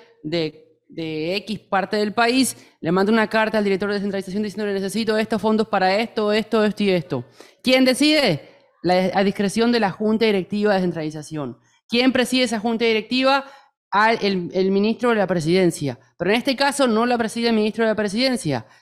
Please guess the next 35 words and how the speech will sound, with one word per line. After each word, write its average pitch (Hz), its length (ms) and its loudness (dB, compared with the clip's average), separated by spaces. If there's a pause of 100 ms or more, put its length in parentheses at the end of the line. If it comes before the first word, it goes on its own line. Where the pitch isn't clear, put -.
El 156 120 -10
que 180 80 -2
la 180 100 2
preside 208 640 2
es 233 140 -2 (240)
el 175 100 0
secretario 185 720 0
del 175 180 2
señor 175 480 2
José 185 460 -2
Gabriel 170 440 0
Carrizo, 160 600 -2 (300)
Alex 175 560 0 (120)
Hepburn, 185 600 -4
quien 131 220 -2
es 170 240 0 (240)
el 147 180 -8
que 139 220 -6
preside 226 400 -2
esta 202 180 -4
junta 202 260 0
directiva 214 540 0
de 147 140 -2
la 135 140 -2
autoridad 151 480 -2
de 156 80 0
descentralización 165 760 -4 (260)
y 156 160 0
decide 202 540 2 (180)
a 147 140 -6
quién 240 320 0
se 180 120 -6
le 139 120 0
dan 170 220 2
más 175 320 0